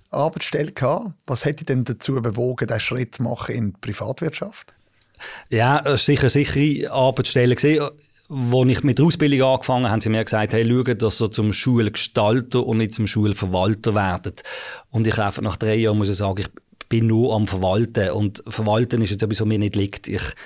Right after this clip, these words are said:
Speaker 2: möchte gerne selber können gestalten. Und das ist das, was ich in der Selbstständigkeit extrem schätze. Also Ideen können haben, die können umsetzen oder auch verwerfen, aber nicht noch durch zehn Instanzen müssen gehen und von irgendjemandem ausbremst werden, sondern das mit dem Geschäftspartner können besprechen.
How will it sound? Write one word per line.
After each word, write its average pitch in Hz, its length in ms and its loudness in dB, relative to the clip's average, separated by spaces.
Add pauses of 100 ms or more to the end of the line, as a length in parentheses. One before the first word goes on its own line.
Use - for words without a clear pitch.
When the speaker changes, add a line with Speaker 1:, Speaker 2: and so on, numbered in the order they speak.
(140)
Speaker 2:
möchte 120 260 2
gerne 113 240 2
selber 123 340 2
können 131 280 2
gestalten. 123 500 0 (320)
Und 110 140 0
das 110 60 0
ist - 60 -8
das, 117 200 2
was 113 80 2
ich 123 200 4 (260)
in 139 120 -4
der 107 100 -2
Selbstständigkeit 110 760 0
extrem 101 400 -2
schätze. 95 340 -2
Also 101 100 -2
Ideen 135 440 2
können 147 280 4
haben, 139 300 4
die 127 140 0
können 107 240 0
umsetzen 147 560 2
oder 110 280 0
auch 104 60 -2
verwerfen, 123 600 0 (360)
aber 120 220 2
nicht 143 240 4
noch 131 380 2
durch - 320 -2
zehn 120 320 0
Instanzen 123 640 0
müssen 120 280 0
gehen 120 260 2
und 120 180 -2
von 113 100 -4
irgendjemandem 127 640 0
ausbremst 123 640 0
werden, 113 380 0 (320)
sondern 113 300 0
das 113 160 0
mit 110 100 0
dem 110 60 0
Geschäftspartner 107 680 -4
können 104 220 -2
besprechen. 147 600 -2